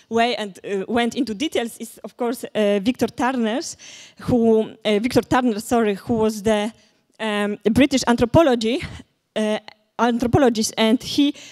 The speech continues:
um, proposed such a circle. I don't, yeah, so just, uh, take a look that, um, how, how, how it goes. So, um, f-, for him, uh, he, here we have the Victor Turner,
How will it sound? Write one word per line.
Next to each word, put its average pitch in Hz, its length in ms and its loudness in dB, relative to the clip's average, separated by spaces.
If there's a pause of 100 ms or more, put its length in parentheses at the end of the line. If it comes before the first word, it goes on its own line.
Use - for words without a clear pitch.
(220)
um, 214 520 -4 (160)
proposed 247 440 -2
such 240 180 -4
a 226 60 0
circle. 277 460 2
I 220 100 0
don't, 220 200 -2 (300)
yeah, 214 260 0
so 208 240 -8 (120)
just, 226 260 -8
uh, 202 440 -2 (320)
take 247 200 6
a 220 80 4
look 254 340 2
that, 214 300 2 (120)
um, 202 360 -2 (100)
how, 233 180 -2
how, 226 240 -2
how 233 180 -2
it 202 140 -8
goes. 220 340 0 (360)
So, 220 360 2 (120)
um, 214 400 -2
f-, 196 240 -8 (360)
for 233 160 -2
him, 349 300 -4 (180)
uh, 220 440 2
he, - 160 -10
here 220 380 -6
we 240 80 -6
have 233 200 -6
the 208 280 -4
Victor 208 220 -16
Turner, 311 460 -4